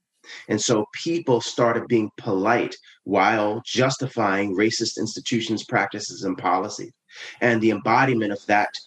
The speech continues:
polite racism and systemic and personal was like Ronald Reagan. Ronald Reagan could speak eloquently. Ronald Reagan could, um, uh, justify cutting social programs in countries, uh,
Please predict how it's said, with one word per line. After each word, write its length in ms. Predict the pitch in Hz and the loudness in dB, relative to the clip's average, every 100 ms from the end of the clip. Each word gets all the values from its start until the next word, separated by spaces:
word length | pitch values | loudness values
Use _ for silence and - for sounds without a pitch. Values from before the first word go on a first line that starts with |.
| _ _ - | _ _ -4
polite 520 | 143 107 104 113 113 | 0 2 2 2 0
racism 680 | 98 110 113 113 92 78 69 - _ _ _ | 0 2 2 -2 -4 -6 -10 -16 _ _ _
and 160 | - 95 | -4 -2
systemic 640 | 110 - - 120 113 107 - | -2 -2 2 4 4 0 -4
and 160 | 101 | -8
personal 580 | - 120 120 - 92 - | 0 0 0 -4 -8 -6
was 200 | 107 98 | -6 -2
like 160 | 98 104 | -2 2
Ronald 320 | 104 101 90 | 0 0 0
Reagan. 300 | 101 90 85 | -2 -2 0
Ronald 260 | 110 123 | 0 2
Reagan 240 | 113 110 110 | 0 0 -2
could 160 | 101 | -6
speak 440 | - - - 123 - - - - _ - | -6 -6 -2 -2 -2 -14 -20 -20 _ -2
eloquently. 680 | 101 123 - 135 139 151 _ _ - - | 2 2 0 0 2 0 _ _ -8 0
Ronald 300 | 110 113 104 | 2 2 2
Reagan 400 | 110 117 110 - _ - | 2 2 -4 -4 _ -8
could, 320 | - 110 95 - | 2 2 2 -2
um, 560 | 101 95 87 71 71 - _ _ _ - | 0 0 0 -2 -6 -14 _ _ _ -2
uh, 440 | 113 101 85 80 139 - - - 127 _ - 131 - | 2 4 2 -2 -12 -14 -14 -14 -18 _ -2 -2 0
justify 720 | - 143 143 143 - 123 104 95 | 2 2 2 -4 2 2 2 0
cutting 360 | - 139 127 127 | 0 0 2 0
social 400 | - 127 127 117 | 2 2 2 -4
programs 760 | - 123 123 123 123 131 - - - - | 2 2 4 2 2 0 -2 -10 -10 2
in 120 | 113 | 2
countries, 720 | - 139 127 - 127 123 - - - | 2 0 2 2 2 2 0 -8 -4
uh, 180 | - | 2